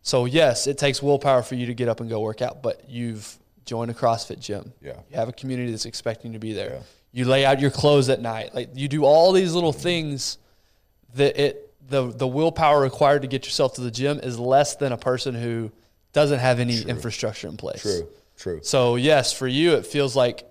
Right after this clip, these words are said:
Speaker 1: it, it's just momentum building and
Speaker 2: Yeah.
Speaker 1: discipline, and I, I can just execute
Speaker 2: Yeah.
Speaker 1: because you've done a good job of
Speaker 2: That's a good way of putting it.
Speaker 1: taking away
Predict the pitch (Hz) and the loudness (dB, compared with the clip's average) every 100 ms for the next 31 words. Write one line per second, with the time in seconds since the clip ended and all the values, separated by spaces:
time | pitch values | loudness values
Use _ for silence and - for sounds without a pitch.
0 | _ - - 107 110 120 - 110 120 117 | _ -10 -10 -8 -6 -6 -8 -6 -6 -6
1 | 110 123 127 139 135 110 123 139 135 143 | -2 0 0 -2 -6 -6 -6 -6 -4 -4
2 | 127 113 113 110 117 117 113 - 117 - | -4 -6 -10 -8 -8 -6 -8 -6 -6 -6
3 | - 165 - _ 87 69 - 123 - 127 | -6 -8 -8 _ -8 -8 -8 -10 -2 -2
4 | 117 117 113 110 113 117 117 117 113 107 | -2 -4 -4 -4 -6 -4 0 0 0 -6
5 | - - _ _ - 82 82 80 73 143 | -12 -20 _ _ -20 -12 -10 -10 -2 0
6 | 143 147 135 123 127 139 131 120 117 113 | 2 0 0 2 4 6 6 4 0 -2